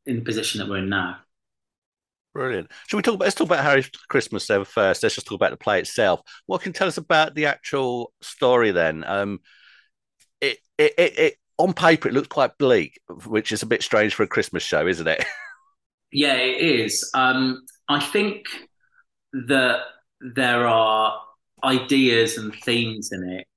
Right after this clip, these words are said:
Speaker 1: that are universal. I think there are things that the character is, is experiencing that, given the Christmas of twenty twenty and twenty twenty-one, people will really understand.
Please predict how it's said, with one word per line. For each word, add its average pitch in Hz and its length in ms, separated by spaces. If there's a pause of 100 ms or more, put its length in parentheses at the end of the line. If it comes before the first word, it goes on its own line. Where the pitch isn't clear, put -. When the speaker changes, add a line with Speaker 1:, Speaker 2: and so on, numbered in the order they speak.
(120)
Speaker 1:
that 101 80
are 98 140
universal. 101 960 (580)
I 120 140
think 127 280
there 113 160
are 113 80
things 110 340
that 113 80
the 113 80
character 110 540
is, - 300
is 113 180
experiencing 95 1400 (200)
that, 101 300 (760)
given 113 680 (100)
the 107 300
Christmas - 560
of 101 80
twenty 104 280
twenty 101 360
and 98 120
twenty 98 280
twenty-one, 95 760 (520)
people 123 320
will 104 180
really 101 680
understand. - 880